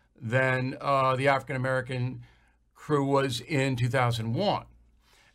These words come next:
And if you look at the police brutality stats, and I'm sure you have,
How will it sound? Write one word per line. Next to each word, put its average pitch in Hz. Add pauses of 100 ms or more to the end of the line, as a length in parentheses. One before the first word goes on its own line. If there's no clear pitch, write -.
And 147
if 131
you 143
look 170
at 165
the 123
police 151
brutality 143
stats, 131
and 135
I'm 127
sure 185
you 95
have, 71